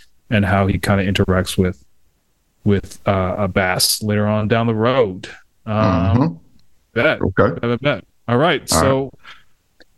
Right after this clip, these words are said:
Speaker 1: what's our Juneteenth?
Speaker 2: I mean, um, you know what? I'm not gonna give it to Bass Reeves. I'm not gonna
Speaker 1: Why
Speaker 2: give
Speaker 1: not?
Speaker 2: it to David. I'm not. I'm not.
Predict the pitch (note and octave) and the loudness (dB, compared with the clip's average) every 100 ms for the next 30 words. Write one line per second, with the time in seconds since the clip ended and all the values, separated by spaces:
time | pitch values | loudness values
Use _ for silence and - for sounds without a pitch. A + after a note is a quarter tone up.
0 | _ _ - B2+ D#3 F#3 C#3 C#3 F3 C#3 | _ _ -2 0 2 0 0 0 0 2
1 | F3+ F3 - - - _ _ _ _ _ | 2 2 -2 -14 -20 _ _ _ _ _
2 | _ _ _ - G#2+ A#2 A#2+ A#2 A#2 E2+ | _ _ _ -2 0 2 2 0 -2 0
3 | G#2+ G#2 F2+ - - C#3 F3 E3+ F3 - | 0 0 -4 -6 0 2 2 2 0 0
4 | C3+ B2 B2 G#2+ G2+ G2 F#2+ F2+ - F2+ | 0 2 0 0 0 0 0 -2 0 0
5 | F2+ F#2+ _ - D#2 D2 - D2 - - | 0 -6 _ 0 0 0 -6 -8 -8 -10
6 | - _ _ _ _ - F2 A#2 A#2 A#2 | -16 _ _ _ _ -2 0 0 2 0
7 | G#2+ G#2+ G#2 F#2+ G2 G2 F2 - _ - | 0 0 0 0 2 0 -2 -6 _ -4
8 | A2+ E3+ G#3+ - - - - - - - | -2 0 0 -4 -12 -20 -20 -16 -8 -2
9 | F#2 A2+ F2 - | 0 2 0 -4